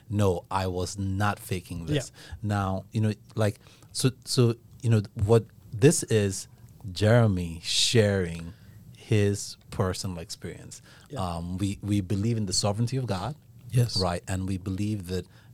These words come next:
Speaker 1: God works in different ways, all as he has made clear in Scripture,
Speaker 3: Mm-hmm.
Speaker 1: right? But you can, I,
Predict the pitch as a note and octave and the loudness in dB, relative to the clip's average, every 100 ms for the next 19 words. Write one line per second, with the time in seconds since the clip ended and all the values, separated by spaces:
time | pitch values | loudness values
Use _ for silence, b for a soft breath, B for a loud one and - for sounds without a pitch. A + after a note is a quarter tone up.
0 | G2+ G2 G2+ G2+ G#2+ G2+ F#2+ G2 F#2 - | -8 0 2 2 2 -4 0 0 0 -6
1 | F#2+ F2+ G2 - G#2 G2 F#2 F2+ F2+ - | -6 -4 -4 -2 -2 0 0 -2 -4 -6
2 | - C3+ C#3 A2 D#2+ D#2+ F2+ b b b | 0 4 4 2 -2 -6 -8 b b b
3 | - F#2 F2+ - F#2+ F#2 E2+ A2 F#2 F#2+ | -6 -4 -4 -6 -4 -2 -4 -4 -2 -2
4 | F#2+ - F#2 E2+ E2+ - E2+ - G#2+ D3 | -4 -6 -6 -4 -6 -4 -6 -6 -10 -12
5 | - C3+ G#2+ G#2 A2 F2 D#2+ F2+ b b | -10 -2 0 2 0 -2 -4 -8 b b
6 | b G2 E2+ G2 F#2+ - - G#2+ F#2+ G2+ | b -6 0 0 0 -12 -12 -6 -4 -2
7 | A2+ G2+ G#2 G2+ | 0 -2 -2 -6